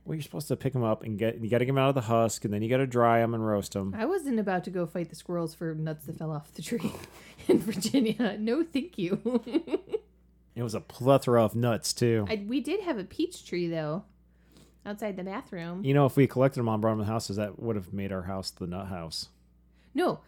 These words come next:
Speaker 2: Well, yes. Um, but also peaches.
Speaker 1: Perfect for two psychologists is have live in the nut
Speaker 2: <laughs>
Speaker 1: house.
Speaker 2: But there was a peach tree, and it had peaches. You could pick them and eat them.
Speaker 1: Yes.
Speaker 2: Mm-hmm.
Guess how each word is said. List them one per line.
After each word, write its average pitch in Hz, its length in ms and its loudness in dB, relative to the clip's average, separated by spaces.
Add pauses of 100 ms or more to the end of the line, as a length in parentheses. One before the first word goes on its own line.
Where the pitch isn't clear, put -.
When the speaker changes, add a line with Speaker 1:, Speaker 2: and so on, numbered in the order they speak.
(320)
Speaker 2:
Well, 254 360 4
yes. 208 540 -2 (180)
Um, 208 400 0
but 233 260 -2
also 240 320 0
peaches. - 200 -4
Speaker 1:
Perfect 202 280 12
for 151 80 10
two 170 220 10
psychologists 135 680 10
is 110 140 -2
have 120 160 4
live 139 260 10
in 143 120 8
the 123 80 4
nut 123 200 6
Speaker 2:
<laughs> 113 60 0
Speaker 1:
house. 113 380 0 (320)
Speaker 2:
But 254 120 -4
there 269 140 -2
was 311 180 0
a 269 60 -8
peach - 340 -6
tree, 185 200 -4
and 185 100 -8
it 180 80 -10
had 190 220 -10
peaches. 180 320 -10
You 180 80 -14
could - 180 -20
pick 190 160 -10
them 175 160 -10
and 170 100 -12
eat - 140 -10
them. 156 160 -12 (340)
Speaker 1:
Yes. 117 460 0
Speaker 2:
Mm-hmm. 269 80 -6